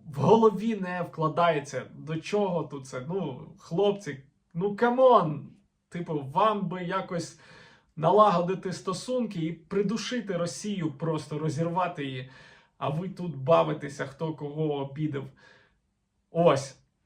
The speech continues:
І, е, як, е, всплила недавно інформація, Трамп, е,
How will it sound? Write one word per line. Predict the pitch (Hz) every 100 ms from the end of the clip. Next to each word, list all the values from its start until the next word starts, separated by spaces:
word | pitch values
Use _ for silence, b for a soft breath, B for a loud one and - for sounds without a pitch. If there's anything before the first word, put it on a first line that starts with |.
| _ _ _ _ _ _ _ _ _ _ -
І, | 202
е, | 262 247 185 - 160 151 151 151 156 156 151 151 151
як, | 151 208 214 208
е, | 165 156 151 147 139 131 131 -
всплила | - - - 233 254 240 202 156 151
недавно | 160 170 156 151
інформація, | 151 156 151 202 254 302 302 247 240 214 196 b b b b b b _
Трамп, | 180 226 277 254 180 - -
е, | 156 151